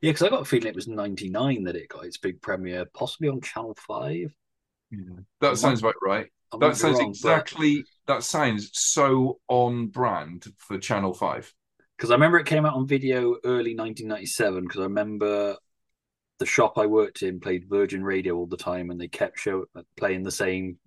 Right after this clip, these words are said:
Speaker 1: audio advert for the film coming out on video.
Speaker 2: Right.
Speaker 1: Um,
Speaker 2: If you, if you think about, like, 'cause Channel five would have come out ru-, roughly around that time, maybe, you know, maybe ninety-seven, ninety-eight?
Speaker 1: It might have been,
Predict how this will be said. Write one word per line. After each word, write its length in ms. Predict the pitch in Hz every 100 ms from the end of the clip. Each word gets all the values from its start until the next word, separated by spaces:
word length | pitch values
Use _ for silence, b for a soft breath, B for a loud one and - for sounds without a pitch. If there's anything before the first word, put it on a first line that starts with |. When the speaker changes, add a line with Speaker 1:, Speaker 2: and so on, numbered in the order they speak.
| -
Speaker 1:
audio 360 | 98 92 90
advert 400 | 90 87 92 90
for 80 | -
the 100 | 90
film 240 | - 95 87
coming 180 | 90 90
out 100 | 87
on 100 | 90
video. 360 | 95 87 80 - _ _ _ _
Speaker 2:
Right. 300 | 95 90 76 - _ _ _ _ _ _ _ _ _
Speaker 1:
Um, 320 | 87 85 90
Speaker 2:
If 140 | - -
you, 80 | 139 _
if 160 | 139
you 60 | 156
think 200 | 151 185
about, 220 | - 156
like, 180 | 135 127
'cause 200 | - 131
Channel 280 | - 156 127
five 380 | - 139 127 117
would 120 | 107
have 180 | 101 -
come 220 | - 113
out 280 | 107 101 92 _ _ _ _ _ _ _
ru-, 800 | 107 107 113 110 117 135 120 - 98
roughly 560 | 123 156 160 - 190
around 260 | 202 220 247
that 200 | 262 -
time, 280 | 262 311 330
maybe, 280 | 330 320 196
you 100 | 156
know, 140 | 139
maybe 480 | 139 143 143 139 135
ninety-seven, 1600 | 143 147 131 - 147 143 143 131 _ _ - - 160 160 170 160
ninety-eight? 460 | 156 156 160 180
Speaker 1:
It 40 | 214
might 100 | 127
have 140 | 131
been, 300 | 139 135 127